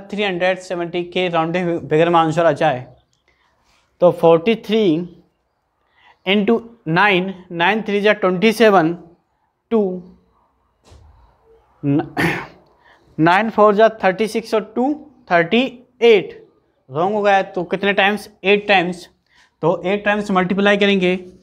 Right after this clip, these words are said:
एट थ्री जा ट्वेंटी फ़ोर, कैरी टू, एट फ़ोर जा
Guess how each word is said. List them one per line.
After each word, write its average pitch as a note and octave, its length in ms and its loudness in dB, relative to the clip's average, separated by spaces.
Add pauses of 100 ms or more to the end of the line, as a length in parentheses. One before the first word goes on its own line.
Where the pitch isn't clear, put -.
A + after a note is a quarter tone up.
(720)
एट G#3 300 2
थ्री G3+ 160 0
जा G#3+ 160 2
ट्वेंटी G3+ 460 0
फ़ोर, G3 340 2 (1000)
कैरी G3+ 300 2 (380)
टू, G#3 420 0 (600)
एट G#3+ 320 0
फ़ोर G3+ 200 0
जा G#3 160 -2